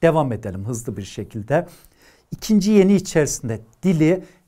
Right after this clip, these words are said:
en uca taşıyan şair diyebiliriz arkadaşlar. Ee, İlhan Berk'le birlikte Ece Ayhan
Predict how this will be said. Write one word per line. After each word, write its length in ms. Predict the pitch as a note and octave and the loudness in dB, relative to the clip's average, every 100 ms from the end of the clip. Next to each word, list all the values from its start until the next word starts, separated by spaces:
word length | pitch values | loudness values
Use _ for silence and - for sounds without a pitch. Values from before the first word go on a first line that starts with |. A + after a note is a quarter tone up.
| - | -2
en 300 | D#3+ G3+ G3 | 0 0 -2
uca 380 | F3+ D3 C3+ A#2 | -6 -6 -6 -8
taşıyan 720 | - D#3 D3+ - D3+ F#3 A#3 - _ | -8 -8 -8 -4 0 0 0 -6 _
şair 720 | - - G3 C3+ E3+ A#3+ - | -16 0 2 2 2 0 0
diyebiliriz 600 | E3+ F3 E3+ D#3+ A#2+ G2+ | 4 4 4 -2 -2 -4
arkadaşlar. 720 | G2+ F2+ - F#2 - - D#3 - _ _ _ _ _ _ _ - | -8 -10 -10 -10 -10 -2 -2 -2 _ _ _ _ _ _ _ -4
Ee, 240 | C#3 C3+ | -2 -2
İlhan 400 | C#3 B2+ C3 B2+ | -4 -4 -4 -4
Berk'le 420 | C3+ C3 - A#2+ - | -2 -4 -4 -6 -6
birlikte 640 | F#2 F2+ - - B2+ D3+ - _ _ | -10 -12 -18 -6 -6 -6 -14 _ _
Ece 260 | D3+ - - | -8 -6 -6
Ayhan 480 | C3 A2 F#2+ D#3+ | -4 -4 -4 -6